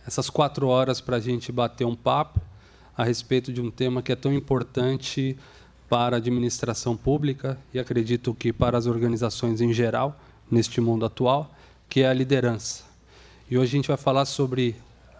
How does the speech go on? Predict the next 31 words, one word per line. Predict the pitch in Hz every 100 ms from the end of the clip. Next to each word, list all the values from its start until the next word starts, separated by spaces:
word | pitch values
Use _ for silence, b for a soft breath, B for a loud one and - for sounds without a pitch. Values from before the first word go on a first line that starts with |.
| - -
essa | 147 160 -
liderança, | 135 123 117 139 147 -
né, | 120 117
em |
especial | - 127 - 131 127
um |
pouco | 113 123 -
a | 120
nossa | 117 - 113 113 B B B
liderança | 123 120 120 - 113
pública | - 156 160 151 160 151 B B B -
e | 135
os | 127
seus | 151 139
papéis | - 135 - 131 135 131 123
e |
responsabilidades | 120 135 135 123 127 123 120 120 123 123
que | -
muitas | 127 127 127 117
vezes | 127 123 120 - B B B B -
a | 120
gente | 110 123 123 - 120 117
assume | 123 - 135 127
algumas | 127 123 123
funções | - 135 131 - 160 170 165 - - B B B B
de, | - 117 117 107 -
e | 131
cargos | 113 - 147 139 123
de | 113
chefia | 117 - 113 - 170 151
que | - 120 113